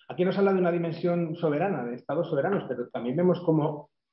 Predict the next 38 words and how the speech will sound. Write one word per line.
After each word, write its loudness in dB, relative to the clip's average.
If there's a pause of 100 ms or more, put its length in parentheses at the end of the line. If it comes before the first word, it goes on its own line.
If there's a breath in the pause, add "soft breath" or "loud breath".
(100)
actúan 4
determinados 2
agentes. -2 (680 soft breath)
No 6
sé 4
hasta 4
qué 10
punto 6
si 2
lo 6
hacen 4
de 4
manera 4
coordinada 0
o -6
no, -6
y -2
si 0
obedece 4
a 6
intereses 0
particulares 0
o -2
personales, -2
¿no? -6 (120)
Es -18
decir, -4
la 2
relación, 2
las, -4 (360 loud breath)
las 0
fiestas 6
que 6
paga 6
Hinojosa 2
en, -4
en -4
Lerma 6